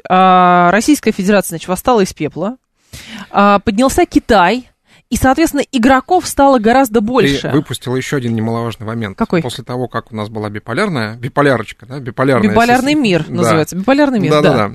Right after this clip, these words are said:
Speaker 2: После этого, э, с точки зрения наших американских партнеров, в больших кавычках, был однополярный мир в течение девяностых годов, когда они окончательно победили, они были абсолютным глобальным доминатором, а, и все же было так хорошо.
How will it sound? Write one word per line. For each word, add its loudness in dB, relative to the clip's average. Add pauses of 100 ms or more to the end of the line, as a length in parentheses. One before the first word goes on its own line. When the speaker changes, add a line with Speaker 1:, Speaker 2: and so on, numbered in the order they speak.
(120)
Speaker 2:
После -8
этого, -2
э, -6
с -14
точки -6
зрения -2
наших -6
американских -6
партнеров, -6 (720)
в -20
больших -10
кавычках, -10
был -4
однополярный -2
мир -16 (800)
в -20
течение -8
девяностых -6
годов, -8
когда -6
они -2
окончательно -4
победили, -10
они -6
были -4
абсолютным -4
глобальным -6
доминатором, -4 (560)
а, -4
и -12
все -4
же -6
было 0
так -6
хорошо. -4